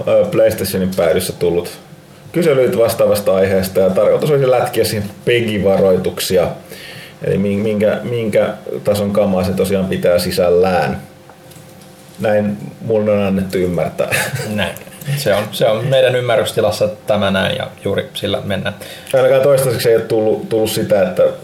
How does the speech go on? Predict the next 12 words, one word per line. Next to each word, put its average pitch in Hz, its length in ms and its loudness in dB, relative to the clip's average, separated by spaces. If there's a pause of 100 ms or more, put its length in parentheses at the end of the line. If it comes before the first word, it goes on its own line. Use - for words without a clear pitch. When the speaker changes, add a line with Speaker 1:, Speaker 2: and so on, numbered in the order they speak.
(160)
Speaker 1:
pitäisi 98 300 -2 (140)
karsia 98 400 2
noita 87 200 0
K 92 40 -2
kahdeksantoista 95 580 0
pelejä 104 240 4
pois 110 460 2
uutisoinnista. 92 760 0
Että, - 220 -8 (300)
Speaker 2:
Joo. 90 120 0
Speaker 1:
että 90 160 -2
tota, - 240 0